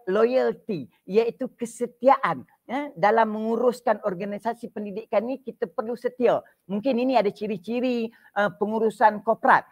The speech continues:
Ah, macam di Jepun kita tengok mereka begitu setia, ah, tak berkira masa, balik lewat malam bekerja kerana mereka ingin mencapai matlamat organisasi mereka. So kita cuba bawa masuk kesetiaan ini, ah, supaya cikgu-cikgu di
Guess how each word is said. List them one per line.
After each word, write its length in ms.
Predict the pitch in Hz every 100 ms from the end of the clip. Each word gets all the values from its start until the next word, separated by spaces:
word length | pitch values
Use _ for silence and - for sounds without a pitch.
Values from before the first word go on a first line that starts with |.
| _
Ah, 140 | - 185
macam 240 | 185 220
di 140 | 190 180
Jepun 400 | 165 - 247 190
kita 160 | 208
tengok 320 | 202 220 208 - -
mereka 240 | 214 226 233
begitu 320 | 185 233 214
setia, 640 | - 262 - 269 269 165 - _ -
ah, 140 | 262
tak 220 | - 202
berkira 400 | 190 - 240 240 226
masa, 480 | 233 226 233 185 - -
balik 400 | 190 220 240 466 -
lewat 400 | 233 233 233 -
malam 420 | 226 233 240 202 196
bekerja 640 | 185 - 240 180 214 151 -
kerana 240 | - 233 277
mereka 320 | 262 254 254
ingin 160 | 247 240 233
mencapai 400 | 262 285 285 240
matlamat 480 | 233 233 226 226 -
organisasi 560 | 208 196 208 202 180 190
mereka. 400 | 170 165 147 113 _ _
So 160 | 302 294
kita 160 | 254
cuba 240 | 262 214 247
bawa 240 | 226 240 220
masuk 260 | 220 214 - _ _
kesetiaan 720 | 233 233 240 - 247 247 247 226
ini, 320 | 214 285 339 _ _ -
ah, 80 | 196
supaya 240 | - 247
cikgu-cikgu 960 | 240 214 226 233 220 196 254 262
di 0 | 226